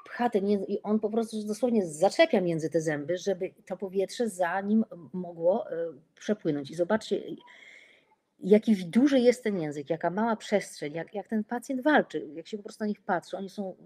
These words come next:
wymęczeni. E, mówię to też po sobie, słuchajcie, ja, ja też leczę siebie właśnie, e, poszerzając łuki i, i,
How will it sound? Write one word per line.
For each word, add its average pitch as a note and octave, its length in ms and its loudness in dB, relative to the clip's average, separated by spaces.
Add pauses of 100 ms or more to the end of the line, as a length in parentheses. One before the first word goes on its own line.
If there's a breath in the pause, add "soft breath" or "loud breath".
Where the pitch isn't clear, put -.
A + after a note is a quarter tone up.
(200)
wymęczeni. F3 840 -2 (560 soft breath)
E, F3 200 -12
mówię F3 320 -6
to E3+ 120 -2
też E3 160 -4
po D#3 120 -10
sobie, D3 220 -6
słuchajcie, D3+ 300 -8
ja, D#3 100 -2 (100)
ja D#3+ 360 -8 (200)
też F3+ 240 -2
leczę E3+ 280 -2
siebie D#3+ 340 -2
właśnie, D#3+ 540 -10
e, D3+ 300 -14 (140)
poszerzając E3 520 -4
łuki D3+ 440 -4
i, - 0 -
i, - 280 -18